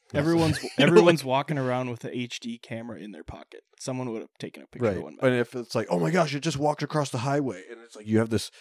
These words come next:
Speaker 1: pixelated piece of crap shot on, like, a Razr two.
Speaker 2: <laughs>
Speaker 1: It's like, "What are you, where are you?"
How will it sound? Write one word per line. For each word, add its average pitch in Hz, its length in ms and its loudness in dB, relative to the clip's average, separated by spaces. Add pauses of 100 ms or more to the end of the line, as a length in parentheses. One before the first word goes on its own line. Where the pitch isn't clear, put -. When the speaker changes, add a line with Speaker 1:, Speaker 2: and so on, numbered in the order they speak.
(160)
Speaker 1:
pixelated 120 520 2
piece - 160 -10
of 110 80 -2
crap 113 400 2 (100)
shot 110 260 0
on, 113 120 2
like, 104 120 0
a 110 40 2
Razr 101 580 0 (120)
two. 104 380 2
Speaker 2:
<laughs> - 40 -16 (200)
Speaker 1:
It's 151 180 -6
like, 127 120 0
"What 151 240 2
are 254 60 4
you, 202 260 2
where 175 320 -2
are 202 220 0
you?" 107 300 -4